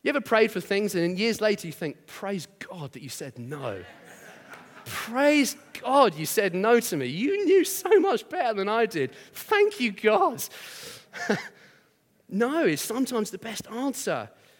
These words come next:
Because if you don't do that, you are already creating a character that wants instant gratification later in life.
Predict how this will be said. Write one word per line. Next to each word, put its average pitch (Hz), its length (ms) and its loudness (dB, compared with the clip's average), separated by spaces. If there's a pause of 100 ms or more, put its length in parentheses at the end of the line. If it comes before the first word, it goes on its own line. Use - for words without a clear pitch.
(680)
Because 262 260 -2
if 254 100 -4
you 226 80 -2
don't 277 360 2
do 226 160 -6
that, 170 240 -2
you 208 180 0
are 208 60 2
already 233 460 -2
creating 214 420 -6
a 185 60 -6
character 220 540 -6
that 170 200 -6
wants 190 320 -6
instant 214 400 -6
gratification 180 840 -10
later 151 300 -10
in 135 100 -10
life. 139 260 -10